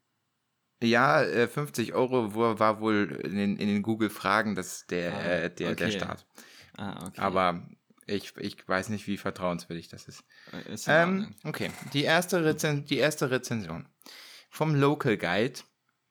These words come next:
Speaker 1: Hm, ich, Andreas. So, Andreas sagt:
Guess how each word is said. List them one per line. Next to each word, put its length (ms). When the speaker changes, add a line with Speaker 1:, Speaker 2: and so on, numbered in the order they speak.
Speaker 1:
Hm, 580
ich, 220
Andreas. 580
So, 320
Andreas 480
sagt: 340